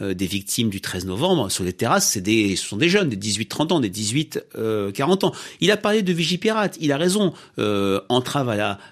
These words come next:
euh, circulation, il y a le choc climatique, et c'est vrai, sur des indicateurs historiques des années cinquante dont je parlais, euh, en fait, tout à l'heure, le sentiment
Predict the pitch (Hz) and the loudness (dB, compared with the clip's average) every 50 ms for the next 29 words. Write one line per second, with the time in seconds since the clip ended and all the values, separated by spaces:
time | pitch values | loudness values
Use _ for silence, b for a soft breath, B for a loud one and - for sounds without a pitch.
0 | B - - 90 92 90 87 85 87 87 87 82 - - - - - 104 - - | B -8 -6 -4 -2 -2 -2 -2 -2 -2 -2 -2 0 0 0 0 -2 -4 -4 -4
1 | 107 104 139 147 - - 262 247 220 151 117 110 110 - - 120 107 - - - | -2 0 2 2 2 4 4 4 4 4 4 2 2 2 0 0 -2 -4 -6 -14
2 | _ _ _ _ - - - 131 120 120 123 - 254 254 - - 143 - - 151 | _ _ _ _ -6 -2 0 2 2 2 2 2 2 2 2 2 2 2 2 2
3 | 135 147 185 240 262 B B B B - - 143 147 143 160 147 139 143 143 151 | 2 2 0 0 -2 B B B B -6 -2 0 0 2 2 2 0 0 0 0
4 | 139 139 135 120 131 139 - - 143 127 135 135 120 113 107 104 113 110 113 117 | 0 0 0 0 0 0 0 0 0 0 0 0 0 -2 -2 -2 0 0 0 0
5 | - - - 113 - - 127 120 104 101 98 - - 123 110 113 117 117 117 - | 0 -2 -4 -4 -2 -2 -2 -2 -2 -4 -6 -6 -4 -2 0 2 2 2 0 0
6 | - - 104 98 95 95 87 - - 92 - 120 - 104 98 120 131 165 196 160 | -2 -2 -2 -2 -2 -4 -6 -8 -10 -10 -10 -10 -10 -4 0 2 4 4 4 2
7 | B B B B B - 143 139 - 165 151 - - 165 156 160 160 156 | B B B B B 2 4 4 4 4 4 2 2 4 4 4 4 2